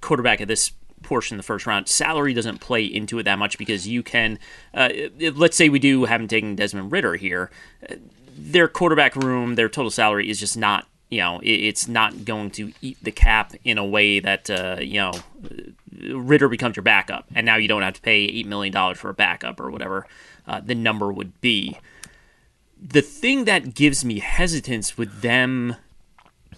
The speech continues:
getting out of this is you missed on a first-round pick, uh, in twenty twenty. You're looking at Tannehill's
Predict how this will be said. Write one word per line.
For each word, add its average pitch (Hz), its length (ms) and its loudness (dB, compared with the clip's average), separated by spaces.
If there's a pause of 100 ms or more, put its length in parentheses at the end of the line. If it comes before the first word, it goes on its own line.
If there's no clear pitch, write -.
getting 123 400 2 (340)
out 143 300 4
of 101 160 -2
this 107 420 2
is 110 600 0
you 120 320 -4
missed 143 440 2
on 208 140 0
a 160 60 -4
first-round 143 520 0
pick, - 360 -2 (400)
uh, 104 520 4 (200)
in 123 100 -2
twenty 120 320 -4
twenty. - 680 -2 (800)
You're 151 340 0
looking 175 560 2
at - 220 -2
Tannehill's 131 760 2